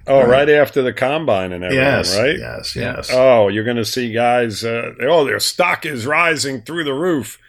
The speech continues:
Speaker 2: Right.
Speaker 1: You know, that type of thing. All that
Speaker 2: Right.
Speaker 1: build up. I mean, it's just, yeah, it's, it's
Speaker 2: It's
Speaker 1: all
Speaker 2: just
Speaker 1: fluff.
Speaker 2: too soon to get frantic, and people are getting frantic, that's all.
Speaker 1: Yep. Well, people are excited. I mean, God, we're in the best
Speaker 2: No,
Speaker 1: position.
Speaker 2: people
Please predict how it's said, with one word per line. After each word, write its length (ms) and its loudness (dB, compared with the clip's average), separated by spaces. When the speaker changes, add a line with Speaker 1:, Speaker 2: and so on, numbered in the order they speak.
Speaker 2:
Right. 380 0
Speaker 1:
You 180 0
know, 180 2
that 220 2
type 340 0
of 100 -8
thing. 300 -2
All 180 2
that 220 2
Speaker 2:
Right. 100 -14
Speaker 1:
build 340 2
up. 300 2
I 80 -4
mean, 180 -4
it's 240 -6
just, 340 -2
yeah, 380 -2
it's, 300 -8
it's 220 0
Speaker 2:
It's 20 2
Speaker 1:
all 180 2
Speaker 2:
just 200 2
Speaker 1:
fluff. 140 2
Speaker 2:
too 180 6
soon 420 0
to 60 2
get 180 0
frantic, 580 0
and 160 -14
people 260 -4
are 60 -8
getting 300 -8
frantic, 560 -10
that's 240 -14
all. 180 -20
Speaker 1:
Yep. 200 0
Well, 240 -2
people 340 -2
are 120 6
excited. 580 0
I 80 -4
mean, 300 -4
God, 260 2
we're 160 -2
in 120 0
the 60 -4
best 280 2
Speaker 2:
No, 140 4
Speaker 1:
position. 340 4
Speaker 2:
people 40 4